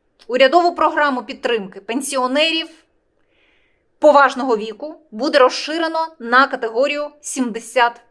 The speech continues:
плюс. Пенсіонери, яким виповнилося вже сімдесят років, вони отримують доплати до своєї пенсії в розмірі трьохсот гривень. Таким чином, як каже нова міністр соцполітики Оксана Жолнович,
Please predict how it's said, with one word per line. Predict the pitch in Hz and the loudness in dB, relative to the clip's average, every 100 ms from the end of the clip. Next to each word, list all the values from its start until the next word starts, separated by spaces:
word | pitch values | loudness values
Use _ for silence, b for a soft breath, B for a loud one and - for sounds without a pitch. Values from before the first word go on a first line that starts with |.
| - | -14
плюс. | 226 202 - - _ _ B B B | -6 -6 -6 -18 _ _ B B B
Пенсіонери, | 262 262 359 415 440 | 2 4 4 6 6
яким | 320 320 285 262 | 2 -2 -2 0
виповнилося | 339 262 220 254 254 - 240 | 0 0 -2 -2 -2 0 -2
вже | - 233 196 - | -2 -2 -2 -4
сімдесят | - 254 262 269 262 247 | -10 -4 -2 0 0 0
років, | 208 202 277 _ _ | -4 -6 -12 _ _
вони | 202 269 339 | 0 4 4
отримують | 269 262 339 339 285 240 | 0 -6 -4 -4 -4 2
доплати | 220 339 339 254 277 277 202 190 _ - | 4 4 2 0 0 0 -6 -6 _ -6
до | 208 359 | 2 2
своєї | 427 277 269 262 | 2 -4 -4 -6
пенсії | 208 269 349 - 330 | 0 0 0 -6 -8
в | 233 | -2
розмірі | 233 285 302 294 277 277 _ - | -2 -2 -4 -8 -8 -10 _ -8
трьохсот | 285 - 233 190 | -8 -6 -8 -8
гривень. | 202 170 - _ B B B B B | -10 -10 -14 _ B B B B B
Таким | 339 330 | 0 0
чином, | 330 381 427 415 392 | 2 2 4 4 2
як | 285 339 349 - | 2 0 0 -2
каже | 294 294 285 269 254 247 240 226 220 233 | 2 2 0 0 2 4 4 2 0 0
нова | 254 254 | 0 0
міністр | 247 240 233 - 214 | -2 -8 -10 -6 -6
соцполітики | 254 226 - 220 226 220 220 | -4 -6 -6 -6 -6 -8 -8
Оксана | 214 247 226 226 | -6 -2 -2 -4
Жолнович, | 208 190 190 220 403 - | -6 -6 -6 -4 -6 -6